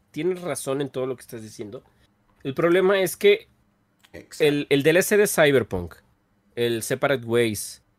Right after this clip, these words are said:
Speaker 1: el Starfield, el Call of Duty, todo eso es opcional, ¿sí me explico? Si no lo quieres comprar, no lo
Speaker 2: Ah,
Speaker 1: compras,
Speaker 2: ah,
Speaker 1: ¿verdad?
Speaker 2: exactamente.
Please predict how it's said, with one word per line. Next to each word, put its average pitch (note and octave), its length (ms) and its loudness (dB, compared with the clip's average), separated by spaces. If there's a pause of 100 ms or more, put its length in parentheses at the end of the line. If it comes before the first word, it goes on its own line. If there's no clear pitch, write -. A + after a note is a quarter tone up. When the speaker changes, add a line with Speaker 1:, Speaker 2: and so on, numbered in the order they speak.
(300)
Speaker 1:
el G#2+ 420 -8
Starfield, A#2 680 0 (480)
el G#2 220 -14
Call C#3 180 -2
of C#3+ 100 -6
Duty, B2+ 440 -6 (440)
todo D#3 240 2
eso E3 220 2
es - 220 -4
opcional, A#2 1160 -2 (120)
¿sí - 220 -8
me B2+ 100 0
explico? A#2+ 500 -4 (340)
Si - 180 -2
no B2+ 160 4
lo D3 180 4
quieres C#3+ 260 0
comprar, A2+ 480 -4
no - 60 -16
lo D3+ 240 4
Speaker 2:
Ah, F3 680 12
Speaker 1:
compras, A#2 260 -6
Speaker 2:
ah, D3+ 460 6
Speaker 1:
¿verdad? B2+ 240 4
Speaker 2:
exactamente. C#3+ 880 0